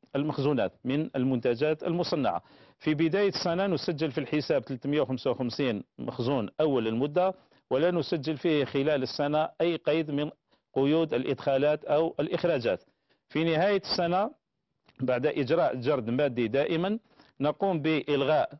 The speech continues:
مخزون أول المدة بجعله دائما والحساب سبعمية وأربعة وعشرين مدين، ثم تسجيل مخزون آخر المدة الفعلي. نتحصل في الأخير على رصيد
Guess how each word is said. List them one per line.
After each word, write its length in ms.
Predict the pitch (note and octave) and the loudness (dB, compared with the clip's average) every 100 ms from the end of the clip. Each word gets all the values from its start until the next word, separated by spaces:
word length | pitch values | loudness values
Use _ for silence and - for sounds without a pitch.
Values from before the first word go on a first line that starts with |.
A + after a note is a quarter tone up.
| - | -10
مخزون 520 | A2 A#2 C#3+ C3 F2+ _ _ _ _ - | -6 -2 0 -2 -4 _ _ _ _ 0
أول 200 | C#3 C3+ | 2 2
المدة 460 | B2+ C#3 A#2 G2+ - | 0 0 0 0 -2
بجعله 580 | A#2 A2 C3+ C3 B2+ A2 | -6 -2 0 0 0 0
دائما 540 | G#2+ B2+ - A#2 G2 - _ _ _ | 0 0 0 -2 -4 -8 _ _ _
والحساب 920 | - A#2+ A#2+ - - - - A#2+ C#3 A#2+ | -4 0 0 -2 -12 -12 -8 -2 -2 -2
سبعمية 380 | A#2+ A#2+ B2+ | -2 0 2
وأربعة 240 | B2 A2+ A2+ | 2 2 2
وعشرين 400 | A2 A2+ G#2+ G2 | 0 -2 -4 0
مدين، 400 | A2 A#2+ D#3+ G3 - _ _ | 0 0 0 -2 -10 _ _
ثم 220 | F3 F3+ | -2 0
تسجيل 520 | D#3+ D3+ - C3+ E3+ E3+ | -2 -4 -6 -2 -2 -2
مخزون 400 | C3 B2 D#3 D3+ | -4 -2 -4 0
آخر 360 | D3+ C#3 C3+ | -2 0 0
المدة 440 | C3 C#3 B2+ D3 D#3 | 0 -2 0 2 2
الفعلي. 580 | - B2+ D#3+ A#2+ E2+ - _ _ _ - | 0 -2 0 0 -2 -8 _ _ _ -6
نتحصل 540 | A#2+ C#3+ G3+ - F3 | -4 -2 -2 -2 -4
في 100 | D3 | -4
الأخير 460 | D3+ C#3 C3 D#3 E3 | -2 0 0 0 2
على 380 | B2+ C3+ D3+ E3 | 2 2 0 0
رصيد 480 | C3 C3 - D3+ D#3+ | 0 0 0 -2 -2